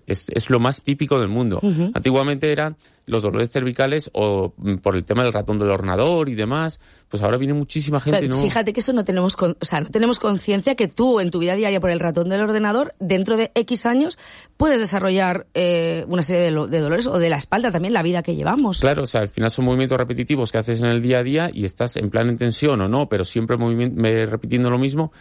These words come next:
Speaker 1: y como no lo compensas, no vas luego a trabajar esa serie de músculos o esa serie de, de movimientos tuyos, no los trabajas y los compensas en el gimnasio,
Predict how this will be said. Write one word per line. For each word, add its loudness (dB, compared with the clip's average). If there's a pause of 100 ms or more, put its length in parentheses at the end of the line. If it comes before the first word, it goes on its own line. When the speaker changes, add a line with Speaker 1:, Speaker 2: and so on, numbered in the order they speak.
(260)
Speaker 1:
y -4
como 2
no 4
lo 2
compensas, -2
no 0
vas -2
luego 2
a 0
trabajar -2 (520)
esa -2
serie 0
de 2
músculos 0
o 0
esa -2
serie 0
de, 2 (400)
de 2
movimientos 0
tuyos, -2
no 0
los -2
trabajas -2
y -2
los -2
compensas -4
en 2
el 2
gimnasio, 0